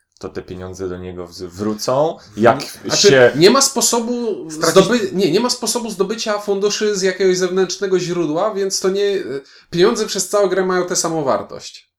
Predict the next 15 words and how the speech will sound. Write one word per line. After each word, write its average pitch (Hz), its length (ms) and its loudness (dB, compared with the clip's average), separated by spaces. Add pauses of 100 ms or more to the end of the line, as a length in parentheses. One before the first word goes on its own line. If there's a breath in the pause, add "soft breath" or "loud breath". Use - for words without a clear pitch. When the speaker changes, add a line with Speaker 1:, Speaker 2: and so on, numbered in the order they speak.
(120)
Speaker 1:
Tak 117 200 -8
jest. 101 180 -4
Jeżeli 123 380 0
fundu-, 147 520 -4
Speaker 3:
Tak. 113 160 -4
Speaker 1:
jeżeli 123 420 -4
pieniądze 135 420 -6
się 127 140 -10
skumulują 143 680 2
u 120 120 -4
dwóch 107 300 -8
graczy, 113 380 -2
to - 120 -6
oni 123 220 -4
się 110 440 -4